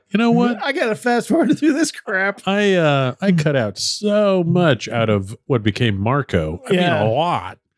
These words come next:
Speaker 2: I was in a rush to get out the door. It was just not good.
Speaker 1: Right. Yeah.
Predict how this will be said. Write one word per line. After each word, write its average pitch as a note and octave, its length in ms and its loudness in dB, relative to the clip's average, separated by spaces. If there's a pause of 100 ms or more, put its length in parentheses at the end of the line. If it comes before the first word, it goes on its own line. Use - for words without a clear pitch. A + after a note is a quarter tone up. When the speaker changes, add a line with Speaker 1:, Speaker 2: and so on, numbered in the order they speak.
(320)
Speaker 2:
I A#3 120 -2
was D4+ 180 -2
in C#4+ 100 -2
a A#3 40 2
rush G#3+ 300 -2
to G3 60 -8
get F3+ 180 0
out D#3+ 180 -4
the D3 60 -16
door. D3+ 360 0
It D3+ 40 2
was D3 140 -2
just F#3 180 -8
not D3 280 -2
good. B2 260 0
Speaker 1:
Right. B2 280 -4 (180)
Yeah. G#3 320 -2